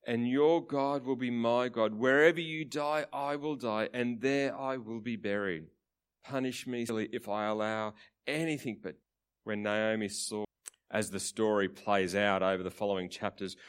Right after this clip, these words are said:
Ruth settles in Bethlehem. And in the coming months, she meets Boaz.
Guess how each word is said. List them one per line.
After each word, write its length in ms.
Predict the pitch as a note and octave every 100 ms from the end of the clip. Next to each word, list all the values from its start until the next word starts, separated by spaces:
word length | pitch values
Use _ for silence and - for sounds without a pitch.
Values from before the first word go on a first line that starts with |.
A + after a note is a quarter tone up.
| -
Ruth 280 | A2 B2+ A#2
settles 520 | - - B2+ B2+ G#2+
in 180 | G2 F#2+
Bethlehem. 600 | F#2 F2+ - G2 E2+ - _ _ _ _
And 220 | - A2+ A2+
in 240 | D3+ A#2+
the 80 | A2
coming 420 | - C#3+ C#3+ B2
months, 420 | B2 A#2+ E2+ - - _
she 200 | - B2
meets 340 | A#2 A#2 A2+
Boaz. 840 | - F#2+ G#2+ A2+ G#2 C#2+ C2 -